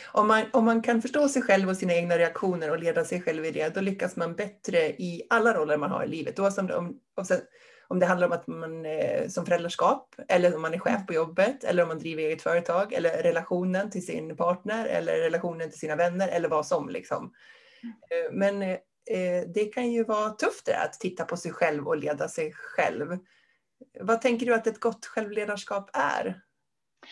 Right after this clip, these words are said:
Speaker 2: För det första, om vi nu ska prata om just entreprenörer och just företagare, så behöver vi separera våra businesses från oss själva.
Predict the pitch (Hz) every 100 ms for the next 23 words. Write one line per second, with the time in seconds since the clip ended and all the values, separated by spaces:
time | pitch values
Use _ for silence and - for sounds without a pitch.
0 | - - 247 254 302 - 285 285 240 233
1 | 214 247 226 208 202 196 196 190 _ -
2 | 214 208 202 233 240 233 220 214 214 202
3 | - - 214 214 - - - 233 190 180
4 | 196 180 202 214 214 262 240 170 180 180
5 | 180 - 190 196 180 175 170 170 175 175
6 | 233 277 302 294 277 - - 175 240 -
7 | 180 156 -